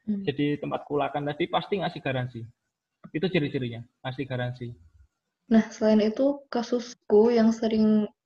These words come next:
Speaker 1: aku rasain, itu laptopku overheat. Dan itu aku
Speaker 2: Mm-mm.
Speaker 1: udah lihat semuanya tuh, aplikasinya itu sedikit yang jalan.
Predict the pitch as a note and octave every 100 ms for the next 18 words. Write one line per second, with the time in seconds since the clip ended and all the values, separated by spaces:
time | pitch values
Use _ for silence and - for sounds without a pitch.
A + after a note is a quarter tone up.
0 | - A3+ A3+ A3+ A#3 G#3 G3 G3 G3+ G#3+
1 | C4+ A#3+ A3+ A3 A3 C4+ A#3+ A3+ A3 -
2 | G3 - _ _ _ _ _ - _ -
3 | G#3 G3 C#4+ D4+ C#4+ A3 A3+ G#3+ G#3+ -
4 | G#3 G3+ G#3 D4 D#4 - _ _ A3 G#3+
5 | G#3+ G#3+ A#3 A#3 D4 A3 G3+ A3 A3 G3+
6 | F#3+ G3+ G3 F3+ G3+